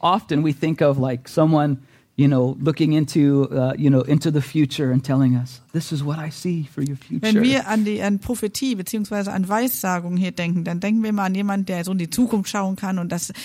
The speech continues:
Speaker 2: und sagt, „Hey, das ist das, was ich für dich jetzt sehe.“
Speaker 1: But it, it's not, it, this word is not used in a, in a strictly predictive sense.
Speaker 2: Aber dieses Wort wird hier nicht ausschließlich in einer vorhersehenden Art und Weise benutzt.
Speaker 1: It, it's more accurately a, a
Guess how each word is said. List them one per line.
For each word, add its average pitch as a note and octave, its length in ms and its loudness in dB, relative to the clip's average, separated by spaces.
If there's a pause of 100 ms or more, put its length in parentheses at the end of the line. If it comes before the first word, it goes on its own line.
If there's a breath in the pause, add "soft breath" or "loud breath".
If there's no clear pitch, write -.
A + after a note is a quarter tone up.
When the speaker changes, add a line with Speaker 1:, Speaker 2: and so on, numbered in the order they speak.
(140 loud breath)
Speaker 2:
und F#3+ 140 0
sagt, F3+ 180 -2
„Hey, G3 80 -2
das G#3 220 -2
ist - 260 -6
das, G#3+ 300 0
was F3+ 140 -2
ich G#3 220 -2
für F#3+ 100 0
dich G#3 240 -4
jetzt - 180 -6
sehe.“ G#3+ 320 0 (180)
Speaker 1:
But C#3 420 -2
it, D#3+ 200 -4
it's - 200 -2
not, G#3 300 0
it, D#3+ 160 -6
this E3 160 -2
word G3 180 4
is D#3+ 120 2
not F3 180 2
used E3 380 0
in D3+ 100 2
a, C#3 80 2
in C3+ 240 -2
a B2+ 60 0
strictly E3+ 500 -2
predictive D3 920 0 (200)
sense. - 640 -6
Speaker 2:
Aber G3+ 260 -4
dieses A3 360 -6
Wort G#3+ 220 -4
wird G#3 100 -6
hier G3 140 -6
nicht A3+ 420 -2
ausschließlich G#3 800 -4 (240 loud breath)
in G3+ 160 -4
einer F#3 240 -2
vorhersehenden F#3 960 -2
Art E3+ 200 -4
und F3+ 120 -2
Weise D#3+ 340 -2
benutzt. D#3+ 600 -4
Speaker 1:
It, E3 160 -4
it's D#3+ 160 -2
more D#3+ 180 4
accurately D#3 720 4
a, C#3 300 -2
a - 20 -2